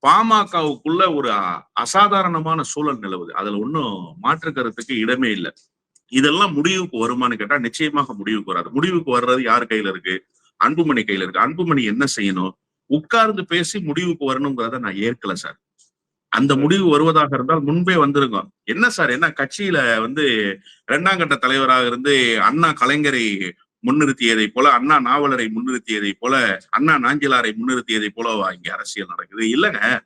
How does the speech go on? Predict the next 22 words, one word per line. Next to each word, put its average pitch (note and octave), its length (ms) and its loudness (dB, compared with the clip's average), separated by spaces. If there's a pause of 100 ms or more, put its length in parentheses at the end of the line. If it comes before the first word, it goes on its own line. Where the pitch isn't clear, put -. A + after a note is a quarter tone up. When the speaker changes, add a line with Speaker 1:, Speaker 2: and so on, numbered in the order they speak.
(160)
Speaker 1:
அவருடைய D3 560 -2
மகன் D#3 420 0
அவரு. C3+ 400 -6 (580)
உட்கார்ந்து G#3+ 520 0
வீட்டுல F#3+ 300 -2
Speaker 2:
ம். - 20 0
Speaker 1:
உட்கார்ந்து, E3+ 280 2
"அம்மா F3+ 180 2
இங்க D#3+ 140 -2
வாங்கம்மா, F3 320 2
அப்பா E3 200 2
என்னமோ E3+ 280 0
சொல்றாருமா, D#3 440 2
நான் C3 220 -2
சொல்றதே D#3+ 240 2
கேட்க D#3+ 260 0
மாட்டேங்கிறாருமான்னு" C#3+ 680 0
பேச D#3 380 -2
முடியும். B2+ 380 -4 (360)
அதெல்லாம் B2+ 560 2
தாண்டிடுச்சு C#3+ 520 0
பிரச்சனை. F#2 360 -12